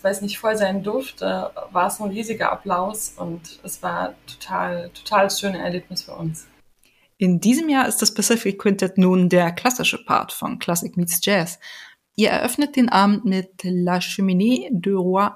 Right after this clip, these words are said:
Speaker 2: René, einem Stück von Darius Milhaud, das mittelalterliche Szenen zitiert. Warum gerade dieses Stück, Liana?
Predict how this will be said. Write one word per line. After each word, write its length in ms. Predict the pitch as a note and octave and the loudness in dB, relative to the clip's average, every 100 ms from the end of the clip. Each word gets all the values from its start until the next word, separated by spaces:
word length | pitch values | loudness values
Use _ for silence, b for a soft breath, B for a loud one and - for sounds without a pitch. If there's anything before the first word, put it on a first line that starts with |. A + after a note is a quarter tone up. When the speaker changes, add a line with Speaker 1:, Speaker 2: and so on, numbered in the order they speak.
| - | -8
Speaker 2:
René, 500 | E3+ F#3 F#3 F3 - _ | -2 2 2 0 -10 _
einem 220 | - F3 E3+ | -4 -4 -4
Stück 320 | - F#3 F#3 | -2 -4 -2
von 280 | F3+ E3+ E3+ | 0 0 2
Darius 540 | F3 F3 F3+ F3+ - | 0 0 0 -2 0
Milhaud, 420 | E3+ E3 F#3+ F#3 B B B B B _ | 0 2 0 -2 B B B B B _
das 360 | F3+ F3+ - G#3+ | 0 0 -4 0
mittelalterliche 880 | E3+ A3+ D4 - E3+ F#3+ F#3+ - | 2 4 2 0 -2 -2 -2 -2
Szenen 640 | F3+ - - A3+ G#3+ E3+ - | -2 -2 0 2 2 0 -2
zitiert. 640 | - - - - - - _ _ _ _ - | -4 -4 -4 -4 -6 -14 _ _ _ _ -6
Warum 400 | D3+ G#3+ E4+ D#4+ | 0 2 0 -2
gerade 340 | G#3 G#3+ G#3+ | 0 2 2
dieses 380 | G3+ G3 - - | -4 -6 -4 -6
Stück, 300 | - - - | -6 -10 -8
Liana? 440 | - D#3 D#3+ - | -4 -4 -6 -10